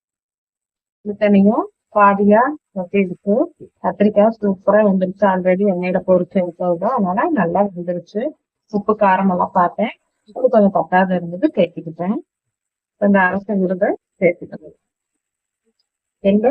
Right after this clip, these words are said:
வேர்க்கடலை சூப்பரா ரெடி ஆயிடுச்சுங்க. இன்னொரு அஞ்சே நிமிஷம் பொரிச்சு ரெடி ஆயிடு கிரேவி. ரொம்ப தண்ணி மாதிரி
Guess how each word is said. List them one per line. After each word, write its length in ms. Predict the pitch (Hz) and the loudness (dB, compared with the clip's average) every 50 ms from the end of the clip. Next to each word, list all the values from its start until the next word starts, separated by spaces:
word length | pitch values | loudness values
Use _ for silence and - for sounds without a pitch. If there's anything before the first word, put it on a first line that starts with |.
| 294 240 | 4 4
வேர்க்கடலை 600 | 185 175 175 165 - 170 170 151 156 160 160 165 - _ _ _ _ _ _ _ _ _ _ _ _ _ _ _ _ _ _ _ _ _ _ _ _ _ _ _ _ _ _ _ _ _ _ _ _ - | 4 2 2 0 -2 -2 -2 -2 -6 -12 -12 -14 -16 _ _ _ _ _ _ _ _ _ _ _ _ _ _ _ _ _ _ _ _ _ _ _ _ _ _ _ _ _ _ _ _ _ _ _ _ -6
சூப்பரா 460 | 240 226 214 214 - - 202 214 240 294 320 - - _ _ - - 214 | -4 -4 -4 -2 0 2 4 4 4 2 0 -2 -8 _ _ -8 -4 -2
ரெடி 160 | 202 190 202 208 208 | 0 2 2 2 2
ஆயிடுச்சுங்க. 440 | 202 190 185 185 - - 190 190 190 202 240 320 359 - _ _ - | 2 0 -2 -6 -8 -4 -2 -2 0 0 -2 -4 -6 -10 _ _ 0
இன்னொரு 300 | 196 202 202 202 196 190 185 185 180 175 175 175 | 2 4 6 6 4 4 2 2 2 0 0 0
அஞ்சே 280 | 180 185 185 190 233 247 254 | 0 -2 -2 -2 -2 0 0
நிமிஷம் 300 | 208 190 185 - 196 - | 0 -2 -2 -6 -8 -6
பொரிச்சு 400 | 185 175 170 175 190 - - 214 220 233 _ _ _ _ 302 302 - _ _ _ _ _ _ - | -4 -4 -4 -4 -8 -10 -10 -10 -12 -12 _ _ _ _ -20 -20 -20 _ _ _ _ _ _ -6
ரெடி 180 | 196 185 190 196 190 | -4 -4 -2 -2 -2
ஆயிடு 180 | 180 175 170 170 170 | -2 -4 -4 -4 -2
கிரேவி. 380 | 170 175 175 175 165 180 196 240 339 359 - - - | -2 -2 -2 -2 -2 -2 -2 -2 -2 -4 -4 -2 0
ரொம்ப 220 | 214 202 208 214 - _ _ _ _ _ - | 2 2 2 0 -2 _ _ _ _ _ -12
தண்ணி 220 | 202 196 202 220 226 226 | -8 -6 -2 0 2 4
மாதிரி 260 | 208 208 202 226 226 | 4 4 2 2 0